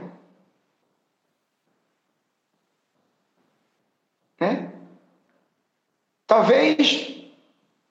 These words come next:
Fanon esteja certo, eu não sei se é Fanon, es-, me falha a memória agora, que diz que a dor, a dor da descolonização será maior do que a dor da colonização.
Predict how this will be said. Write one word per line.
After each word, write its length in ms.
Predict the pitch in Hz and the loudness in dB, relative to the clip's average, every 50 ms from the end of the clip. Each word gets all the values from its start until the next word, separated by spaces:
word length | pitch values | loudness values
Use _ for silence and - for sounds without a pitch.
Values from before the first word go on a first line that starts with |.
| _ - | _ -14
Fanon 540 | 180 - - 254 240 208 190 190 226 262 | -12 0 2 2 4 4 4 4 4 2
esteja 320 | 247 - 226 208 190 190 - | 2 2 0 2 2 2 0
certo, 320 | - - 226 208 214 220 | 2 2 2 2 2 2
eu 60 | 233 226 | 2 2
não 80 | 220 | 2
sei 200 | 190 208 214 214 | 2 2 2 0
se 120 | 214 208 214 | 2 0 0
é 40 | 190 | 0
Fanon, 640 | 196 - 180 175 180 202 214 214 208 - - - | 0 0 2 2 2 2 2 2 0 -2 -2 -2
es-, 240 | - 208 - - - - - - - - - - | -2 0 0 0 -2 -6 -10 -12 -12 -14 -6 -2
me 120 | 196 190 | 0 0
falha 240 | 190 190 220 214 208 | 2 4 4 4 4
a 40 | 202 | 4
memória 460 | 202 190 190 180 180 180 180 170 165 | 2 2 4 4 4 4 4 2 0
agora, 580 | 165 170 175 190 214 220 214 196 190 - - - - - - - - - - - _ | 0 2 2 4 4 2 0 -2 -2 -4 -6 -10 -12 -20 -20 -20 -20 -20 -20 -20 _
que 120 | - - | -2 0
diz 180 | 196 - 269 262 | 4 4 4 4
que 160 | - 285 294 | 4 4 4
a 80 | 277 254 | 4 4
dor, 640 | 208 - 254 262 247 - - - - - - - - | 4 4 4 4 4 4 2 0 -2 -4 -6 -4 0
a 120 | - 214 | 2 2
dor 240 | - - 262 277 269 | 4 4 4 4 4
da 80 | 277 262 | 4 4
descolonização 1000 | 208 190 294 330 294 - - 277 277 269 262 247 233 233 208 185 - 240 262 | 4 4 4 4 4 4 4 4 4 4 4 4 4 4 2 4 2 2 2
será 260 | 269 269 269 254 262 254 | 4 4 4 4 6 4
maior 540 | 254 285 294 269 233 220 240 269 277 277 | 4 4 4 4 4 4 4 4 4 2
do 60 | 269 277 | 2 2
que 100 | 277 269 | 4 4
a 60 | 247 | 4
dor 180 | 185 190 233 | 4 4 4
da 220 | 240 240 240 240 233 | 4 4 2 2 2
colonização. 1000 | 233 254 240 233 233 240 226 240 196 - - - - 196 196 190 - - - | 2 4 4 4 2 2 2 2 2 2 0 0 2 2 2 0 -2 -6 -12